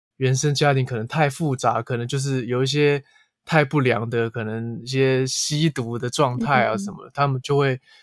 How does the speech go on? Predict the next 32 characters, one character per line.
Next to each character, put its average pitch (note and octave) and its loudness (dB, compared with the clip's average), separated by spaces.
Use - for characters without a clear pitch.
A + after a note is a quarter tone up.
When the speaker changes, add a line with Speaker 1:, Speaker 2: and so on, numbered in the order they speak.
Speaker 1:
觉 B2+ 0
得 B2+ 2
会 C3 4
比 A#2 -6
较 A#2+ 0
排 G#2 -2
斥。 A2+ -8
所 C#3 -2
以 D3 2
这 D#3 -2
个 C3 2
觉-， B2+ -4
觉 C3+ 0
得 C#3 2
是 C3+ -6
在， B2+ 2
呃， A2 -2
这 C#3+ -6
个 C3+ 2
收 D3 2
出 C#3+ 0
养 B2+ 2
这 C3+ 0
块 C3+ 0
服 B2 -6
务 B2 -2
里 G#2 -6
面， A2+ -4
呃， G#2+ -4
在 C3 0
我 A#2 -4
们 A#2+ -8